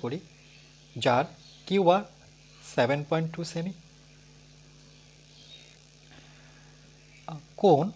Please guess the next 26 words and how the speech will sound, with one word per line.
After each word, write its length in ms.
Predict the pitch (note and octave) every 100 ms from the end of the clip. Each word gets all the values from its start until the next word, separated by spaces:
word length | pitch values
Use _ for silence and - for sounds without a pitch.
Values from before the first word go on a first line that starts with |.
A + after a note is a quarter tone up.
| - - - - - - - -
পিকিউআর 560 | G#3+ - E3 B2 D#3 - - - - - - - - F3+
এইটটি 220 | F3+ E3 A#2
ডিগ্রি। 180 | A2 A#2 - - -
এখানে 180 | C3+ D#3 D#3+
কিন্তু 160 | D#3+ D#3+ C#3+
কোণ 140 | F3+ A#3+ - - - -
কিউকে 300 | - G3 F#3 B2
বোঝাচ্ছে, 300 | A2+ A#2 - D#3
এই 80 | C#3
জন্য 120 | D3 D3 C3
দেখো 140 | - C3
এখানে 160 | C3+ B2
আমি 120 | D3+ A3+ - - - - - - - - -
এটা 120 | C3+ D#3
দেখিয়েছি 360 | A#2+ - A#2+ -
যে 60 | B2
এখানে 180 | A#2 C3+ C#3
কিউ 140 | - D#3 G3 - - - - B2+
বলতে 220 | C3 B2+ A#3+ - - - - - - - - -
আশি 160 | C#3 - C3+
ডিগ্রিকে 280 | A2+ A2 G2+
বোঝাচ্ছে, 360 | G#2 A2 - - - - - - - - - - - - - - C3+
বা 60 | C3
এভাবে 200 | C3 E3 D#3+
বলতে 160 | B2+ A#2+
পারি 120 | B2